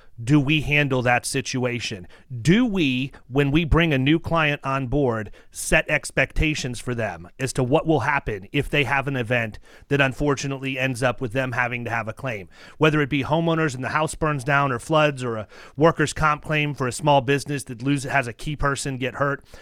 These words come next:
or anything else, what do we do to soften that blow on the front end? But more importantly, when that claim happens, what does that relationship look like?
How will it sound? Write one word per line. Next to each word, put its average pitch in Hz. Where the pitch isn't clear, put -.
or 135
anything 156
else, 156
what 165
do 196
we 196
do 160
to 135
soften 151
that 135
blow 143
on 127
the 123
front 185
end? 117
But 143
more 170
importantly, 131
when 175
that 160
claim 123
happens, 104
what 123
does 110
that 107
relationship 117
look 117
like? 92